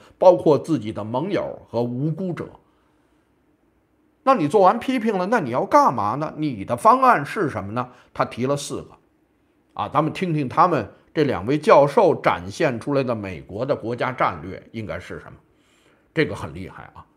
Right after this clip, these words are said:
他说，首先第一，政策制定者必须认识到，美国和中国的很多经济难题，也是美国和商业盟友大家共同面对的。中国问题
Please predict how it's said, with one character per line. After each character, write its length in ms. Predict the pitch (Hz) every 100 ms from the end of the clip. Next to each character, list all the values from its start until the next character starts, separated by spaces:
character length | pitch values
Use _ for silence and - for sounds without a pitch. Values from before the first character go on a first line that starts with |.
| _ _ _ _ _
他 80 | -
说， 80 | 220
首 180 | - 123
先 200 | 180 170
第 160 | 151
一， 180 | 160 196 -
政 320 | - 233 160
策 240 | 147 190 147
制 180 | - 170
定 200 | 131 123
者 140 | 92
必 180 | 90 117
须 160 | 127 139
认 240 | 127 92
识 120 | 85
到， 240 | 76 - _ _ _ _ -
美 280 | 165 160
国 220 | 147 165 190
和 160 | 180
中 300 | 170 220 202
国 160 | 147 151
的 100 | 143
很 260 | - 90
多 200 | 101 156
经 240 | 151 170 156
济 160 | 135
难 200 | 95 107 143
题， 360 | 101 113 - -
也 160 | 120 123
是 140 | 190
美 240 | 139 104
国 360 | 92 95 143 -
和 200 | - 151
商 320 | 151 - 175 180
业 140 | 135
盟 240 | 107 139
友 240 | 143 67 -
大 120 | 120
家 180 | 123 135
共 340 | - 302 220
同 220 | 117 78 87
面 240 | 95 67 82
对 140 | 73
的。 80 | - _ _ _ _ _ _ _ _ _ _ _ _
中 220 | - 262 220
国 160 | 165
问 180 | 156 135
题 340 | 98 107 113